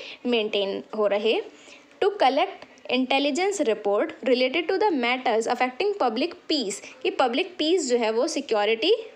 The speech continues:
बनी रहे। To perform all such duties and discharge such responsibilities as may be enjoined on by the state government, अगर स्टेट गवर्नमेंट के द्वारा कोई other duty, कोई रिस्पॉन्सिबिलिटी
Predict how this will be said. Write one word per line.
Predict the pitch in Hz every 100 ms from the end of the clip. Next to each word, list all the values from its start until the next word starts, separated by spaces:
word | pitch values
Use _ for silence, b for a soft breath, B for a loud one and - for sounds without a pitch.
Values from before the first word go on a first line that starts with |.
| 240
बनी | 247 254 214
रहे। | - 190 - - B B B -
To | 415 440
perform | 269 269 294 381
all | - 277 359
such | 392 453 294
duties | 240 226 226 226 285
and | 320 339
discharge | 262 - 262 330
such | - - 381 415 311
responsibilities | 220 - 240 254 294 349 330 285 247 202 202 214 B B B
as | 240 339
may | 349 302
be | 277 349
enjoined | - 220 226 240 240 202
on | - 233 262 262
by | 214 214
the | 220 427
state | 440 359 359 294
government, | 214 190 185 208 214 B B
अगर | 220 214 269 -
स्टेट | - 320 427
गवर्नमेंट | 294 247 220 214
के | 220
द्वारा | 208 202 208 285 339 -
कोई | 403
other | - 233 240 392 - - 220
duty, | 196 220 220 262 370 B -
कोई | 381
रिस्पॉन्सिबिलिटी | 240 226 - 247 262 311 311 294 240 208